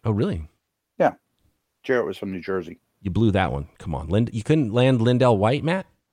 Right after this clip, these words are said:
Speaker 2: He was from Colorado. He's the only guy we ever recruited while I was there from Colorado. I don't know how that connection existed, but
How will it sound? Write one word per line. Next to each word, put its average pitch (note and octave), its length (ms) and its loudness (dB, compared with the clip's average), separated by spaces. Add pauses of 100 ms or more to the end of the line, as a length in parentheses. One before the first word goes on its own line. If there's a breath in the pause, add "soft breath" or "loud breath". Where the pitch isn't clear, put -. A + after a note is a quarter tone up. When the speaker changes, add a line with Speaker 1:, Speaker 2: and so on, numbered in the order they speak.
(460)
Speaker 2:
He B3 100 8
was F#4+ 100 8
from D#4 140 2
Colorado. E3 680 6
He's A#2 160 -2
the C3 100 4
only A3 200 4
guy D#3+ 360 6
we B2+ 200 2
ever C#3+ 200 2
recruited C#3+ 440 0
while G#2 120 4
I F#2+ 40 2
was F#2 160 -4
there G2+ 160 -2
from F#2 160 -12
Colorado. G#2 640 0
I F#2 80 -2
don't D3+ 100 -4
know C3 80 -2
how A#2+ 220 2
that G#2 240 0
connection F#2 500 -8
existed, D2+ 580 -12
but C#2+ 140 -16